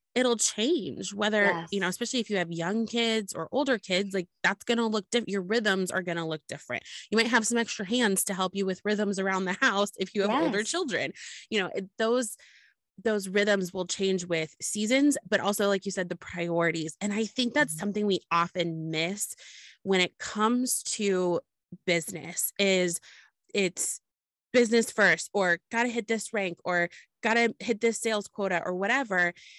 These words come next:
Speaker 1: And those are not bad goals to have, but reevaluating or evaluating <laughs> to begin with
Speaker 2: Yeah.
Speaker 1: what your priorities are. And if your family is your priority, then maybe there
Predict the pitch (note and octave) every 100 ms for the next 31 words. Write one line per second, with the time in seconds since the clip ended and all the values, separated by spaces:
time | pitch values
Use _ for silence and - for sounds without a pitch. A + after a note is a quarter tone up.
0 | - _ _ - C#4+ C#4 F4 F#4 E4 C#4
1 | D#4+ - C4 C#4 G#3+ G3 B3 C4 - -
2 | E3+ - C#4+ C4 F3+ - - _ - C4+
3 | - G3+ G3+ A#3 D4+ F4+ A3 F#3+ B3+ E4+
4 | A3+ G3+ F#3 F3+ F3 D#3+ - C4 B3+ F3
5 | E3 E3+ E3 E3+ G3 - - _ - G3
6 | C4+ G#3+ F3+ - - _ - G3+ B3+ C#4+
7 | D4 - C4 A3+ D4+ A4 A3 F#3+ F3+ F3
8 | - - A3+ A3+ A3 G#3+ A3+ A3+ G#3 -
9 | A3 C#4 F4 C4+ A3 G3+ G3 F#3 F3+ G3+
10 | E4 D4 F#3 F#3 F3+ - - _ _ _
11 | _ G#3 B3+ B3 A#3+ B3+ F4 B3+ A#3+